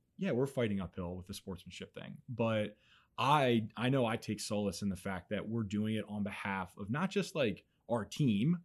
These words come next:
or, you know, like, everybody is, but the thing that separates us is that we are a Catholic institution, and it's like, all right, we can find our, our identity and further solace in Christ and, like, the identity of Christian life. So how can we use that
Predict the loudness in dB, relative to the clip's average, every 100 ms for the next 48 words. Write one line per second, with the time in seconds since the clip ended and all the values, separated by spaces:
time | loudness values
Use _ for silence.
0 | _ _ _ -2 2 4 2 2 2 2
1 | 2 4 4 4 0 -8 -12 -12 -4 -2
2 | 0 0 0 0 -2 0 0 0 -2 -2
3 | -2 -2 -4 -2 2 4 4 2 0 -4
4 | -8 -8 -6 -4 -4 -4 -2 -2 0 -4
5 | -6 -6 -4 0 0 -2 _ _ -12 -4
6 | -2 0 0 0 0 0 0 -2 -2 -2
7 | 0 -2 -4 -6 -6 -4 -2 -2 -2 -4
8 | -2 0 0 -2 -4 -4 -6 -10 -16 -8
9 | -4 -2 -4 -4 -2 0 0 -2 -6 -6
10 | -6 -10 -16 _ _ -10 -6 -4 -2 -2
11 | -2 -6 -8 -12 -8 -6 -6 -8 -14 _
12 | _ _ _ _ 2 6 6 6 2 -4
13 | _ 2 4 6 4 6 4 4 0 -4
14 | -6